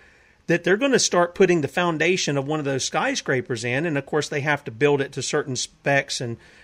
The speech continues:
things of this nature. But one of the things, Aaron, that, that you mentioned, I think, in you guys' discussion was this has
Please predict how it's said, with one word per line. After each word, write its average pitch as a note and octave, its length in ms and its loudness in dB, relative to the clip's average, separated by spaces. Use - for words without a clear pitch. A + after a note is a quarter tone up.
things F3 220 0
of C#3+ 80 -4
this C#3+ 200 0
nature. D3+ 500 -2
But D#3+ 100 2
one G#3+ 160 2
of C#4+ 60 -2
the C#4 120 -2
things, G#3+ 360 2
Aaron, F3+ 300 2
that, C#3+ 340 -2
that D3 160 -2
you F3+ 240 -4
mentioned, E3+ 440 0
I C#3+ 100 -6
think, E3 260 -2
in C#3 120 -2
you F3+ 100 -2
guys' G#3+ 260 0
discussion B2 600 -2
was E3+ 380 2
this F#3+ 320 4
has A3 420 2